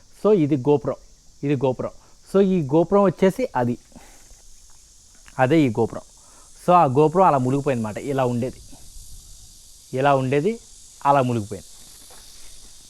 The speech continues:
అది. అమ్మ ఎన్ని బాతులో ఈడ చూసారా, అసలు ఎవరు పట్టించుకోరు అన్నమాట మామూలుగా అయితే. ఎన్ని బాతులో. So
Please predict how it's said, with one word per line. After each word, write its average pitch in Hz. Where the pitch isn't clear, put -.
అది. 101
అమ్మ 143
ఎన్ని 143
బాతులో 135
ఈడ 110
చూసారా, 143
అసలు 139
ఎవరు 143
పట్టించుకోరు 143
అన్నమాట 113
మామూలుగా 104
అయితే. 107
ఎన్ని 127
బాతులో. 117
So 147